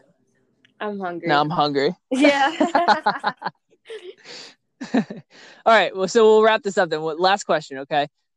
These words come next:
Speaker 2: Uh, what's, what's one life lesson you want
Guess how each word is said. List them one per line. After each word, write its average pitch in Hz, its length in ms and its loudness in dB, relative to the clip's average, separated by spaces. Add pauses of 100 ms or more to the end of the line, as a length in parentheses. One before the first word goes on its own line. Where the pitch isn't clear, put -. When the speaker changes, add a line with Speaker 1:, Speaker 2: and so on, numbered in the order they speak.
Speaker 2:
Uh, 151 360 4 (140)
what's, 190 480 0
what's 180 300 0
one 180 400 0
life 175 280 2
lesson 156 380 -2
you 143 140 -6
want 139 300 -6